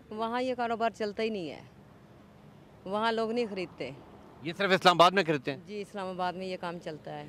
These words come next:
Speaker 2: तो मुझे ये बताएं, ऐसी क्या मजबूरी आई जो आपको घर से बाहर निकल के इस उम्र में कमाना पड़?
Speaker 1: बस क्या करें, बच्चे हैं, शौहर बीमार है, एक मेरा बेटा एक्सीडेंट के साथ डेथ हो गई, इस पर मैंने चौदह लाख रुपया लगाया लेकिन वो नहीं बचा। ज़िंदगी मौत अल्लाह के हाथ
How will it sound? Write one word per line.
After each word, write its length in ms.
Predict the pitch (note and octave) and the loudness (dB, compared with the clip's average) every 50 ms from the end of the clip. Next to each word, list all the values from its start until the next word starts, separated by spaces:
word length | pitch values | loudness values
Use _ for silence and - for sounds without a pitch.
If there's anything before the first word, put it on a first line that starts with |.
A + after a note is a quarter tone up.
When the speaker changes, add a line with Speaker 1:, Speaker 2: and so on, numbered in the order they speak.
| D3 - | -6 -4
Speaker 2:
तो 80 | C4 | 0
मुझे 200 | C#4 D4+ C4 B3 | 0 2 2 4
ये 120 | A#3 B3+ C#4 | 6 6 8
बताएं, 260 | A3+ B3 - B3+ C#4+ C4+ | 8 6 6 6 4 4
ऐसी 260 | A#3+ A#3 A3+ - C#4 | 4 4 4 2 -2
क्या 320 | - - - C4+ C#4+ D4 D4+ | -2 2 6 8 8 8 8
मजबूरी 540 | C#4 A#3+ F#3+ E3 D3 D#3 F3 F3+ G3+ G#3 F3+ | 6 6 4 4 4 6 6 6 6 6 6
आई 220 | D#3 D#3 F3 F#3+ E3+ C#3 | 6 6 4 2 0 0
जो 180 | D#3+ A3 F#3 - - G3+ | 0 0 0 0 0 4
आपको 340 | G#3+ A#3+ C4 - - C#4+ C4 | 6 6 6 6 4 0 2
घर 220 | F#3 D#3 E3 F#3 | 4 4 2 2
से 140 | F3 G#3 G3 | 4 0 0
बाहर 240 | D3+ D3 E3 F3+ E3+ | 4 6 6 6 6
निकल 280 | D#3 C#3+ C3 - F3+ F3+ | 2 0 2 2 0 2
के 120 | - F#3+ F3+ G#3 | 0 -4 -4 -4
इस 140 | G3 - F#3+ | -2 -2 -2
उम्र 180 | F3 E3+ E3+ E3 | 0 0 0 0
में 120 | E3 D3+ | 0 0
कमाना 280 | - C#3+ C3 C3 C#3+ D#3 | 2 4 4 6 4 4
पड़? 240 | - C3+ A#2 A2 G#2 - - - - - - - - - - - - - - - - | 6 6 4 4 2 -2 -12 -20 -20 -20 -20 -20 -20 -20 -20 -20 -20 -20 -20 -18 -14
Speaker 1:
बस 240 | - F#3 G#3 G#3 - | -10 -10 -10 -8 -4
क्या 160 | - A3 A3 A3 | -2 -2 -2 -2
करें, 240 | - A3+ A#3 A#3 G#3+ | -2 -4 -4 -4 -4
बच्चे 260 | G3+ G3+ - - A3 | -6 -6 -6 -6 -4
हैं, 140 | A3 A3 G#3+ | -4 -4 -4
शौहर 300 | G#3 - G3+ G#3 G#3+ G#3+ | -4 -2 0 0 0 0
बीमार 420 | F#3+ G#3+ G#3 G3+ G3 G3+ G#3 G#3 | -2 -4 -4 -2 0 0 0 0
है, 180 | G#3 G3+ F#3+ E3+ | -2 -4 -4 -4
एक 160 | - G3 F#3 | -6 -6 -6
मेरा 180 | G3 G#3 G#3 G#3 | -4 -4 -4 -2
बेटा 240 | F#3 G3 F#3 G#3 G3+ | -4 -4 -4 -2 -4
एक्सीडेंट 380 | G3 - - G3 G3+ G3 F3+ | -4 -4 -6 -6 -6 -6 -4
के 80 | F3+ G3+ | -6 -8
साथ 200 | - G3+ G3 F#3+ | -4 -4 -4 -4
डेथ 280 | E3+ F3 G3 G#3 G3+ - | -2 -2 -4 -4 -2 -4
हो 60 | G#3+ F#3+ | -6 -6
गई, 80 | F#3 | -6
इस 80 | F#3 - | -6 -6
पर 140 | - A3 G#3 | -6 -6 -4
मैंने 180 | G#3 G3+ G#3 F#3+ | -4 -6 -6 -4
चौदह 300 | - A3 A3 G3+ A3+ A3 | -4 -4 -2 0 0 0
लाख 220 | G#3 F#3+ G3 F3+ | 2 0 0 -2
रुपया 200 | G3 F3+ - G3 | -4 -4 -4 -4
लगाया 340 | F#3+ F#3+ F3+ F3+ F3+ F#3 F#3+ | -4 -2 -2 0 0 0 -2
लेकिन 260 | F#3+ F#3 - G3+ G3+ | -4 -4 -6 -6 -6
वो 160 | F#3+ F#3+ G3 | -4 -4 -4
नहीं 160 | F#3+ G3 G#3 | -2 -2 -4
बचा। 320 | G3+ F#3+ F3+ - D3 A2+ G#2 - - - - - - - - - - | -4 -4 -6 -6 -6 -8 -8 -10 -12 -14 -14 -16 -16 -16 -14 -10 -6
ज़िंदगी 280 | G#3 A3+ A#3 A3+ B3 | -4 -4 -2 0 0
मौत 180 | A#3+ A#3+ A#3 G#3+ | 0 0 0 0
अल्लाह 180 | A3+ A3 A3+ A#3 | 0 0 0 0
के 100 | A3+ A#3 | 0 -2
हाथ 180 | A3+ A3 G#3 | -2 -2 -2